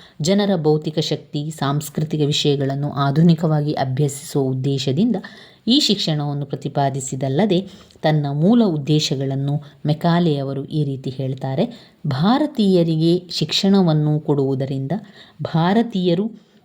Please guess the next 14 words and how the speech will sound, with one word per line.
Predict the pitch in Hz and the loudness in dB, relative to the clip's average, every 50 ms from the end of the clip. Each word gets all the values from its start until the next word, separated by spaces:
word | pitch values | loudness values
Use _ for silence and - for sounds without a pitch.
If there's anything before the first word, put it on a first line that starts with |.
| - 156 | -8 -6
ಬಣ್ಣ | 139 147 175 180 202 214 226 233 233 | -2 0 2 2 4 4 4 2 2
ಹಾಗೂ | 220 190 190 175 165 156 156 160 165 151 | 0 0 0 0 0 0 -2 -2 -2 0
ರಕ್ತದಲ್ಲಿ | 143 151 - - - - 185 165 156 151 147 147 147 147 | -2 -2 -6 -6 -2 -2 0 2 2 0 0 0 -2 -4
ಭಾರತೀಯರು | 135 123 - 151 147 160 190 208 202 202 - 160 156 151 147 139 143 | -6 -6 -4 0 0 2 2 2 0 -2 -4 -2 0 0 0 -2 -4
ಆದರೆ | - - 135 135 135 131 139 180 220 - - - - - - - - | -6 -6 -6 -4 -4 -2 0 -2 -2 -2 -8 -20 -20 -20 -12 -4 0
ರುಚಿ, | 170 214 220 233 - - 214 202 214 - - | 2 2 2 2 -2 -2 0 0 -2 -4 -6
ಅಭಿಪ್ರಾಯ, | 147 135 175 214 208 - - - 185 170 160 160 156 156 156 160 160 160 160 | -4 -2 -2 -2 -2 -4 -6 -2 0 0 2 2 0 0 0 0 -2 -2 -2
ನೈತಿಕತೆ, | 151 135 131 139 151 185 185 - 208 190 - - 160 160 - 160 156 143 131 | -4 -4 -2 -2 -2 -2 -2 -2 -6 -4 -2 -2 -2 0 2 0 0 2 2
ಭೌತಿಕವಾಗಿ | 135 156 165 196 202 202 - 170 - - 139 139 135 135 135 135 143 - | 2 2 2 2 2 -2 -12 -10 -6 -4 -4 -4 -4 -6 -6 -8 -8 -8
ಅವರು | - 147 139 135 135 143 | -6 -4 -4 -4 -4 -6
ಇಂಗ್ಲಿಷರಾಗಿರುತ್ತಾರೆ | - - 160 151 151 151 147 165 180 180 170 - 170 151 143 139 135 139 139 139 131 131 - - 143 135 135 135 135 131 - - - - - - - - - _ - | -4 -2 2 2 4 4 4 4 2 2 2 0 0 -2 0 -2 -4 -4 -4 -6 -6 -8 -8 -8 -6 -4 -2 0 0 0 -2 -4 -10 -20 -20 -20 -20 -20 -20 _ -2
ಎಂಬ | 170 156 151 143 135 - - - | 2 2 2 4 2 -2 -2 -2
ಅಭಿಪ್ರಾಯವನ್ನು | 147 147 202 254 247 - - - 143 147 143 135 139 139 135 135 135 135 143 135 | 0 2 2 0 0 -2 -8 -8 -4 -4 -2 -2 -2 -2 -4 -4 -4 -4 -6 -2
ಘಂಟಾಘೋಷವಾಗಿ | 127 151 160 160 156 160 175 190 196 170 139 139 143 135 - - 143 131 131 131 131 131 131 196 - | 2 4 4 4 4 4 2 2 2 2 0 -2 -2 -2 -2 -2 -2 -2 0 -2 -2 0 -2 -2 -4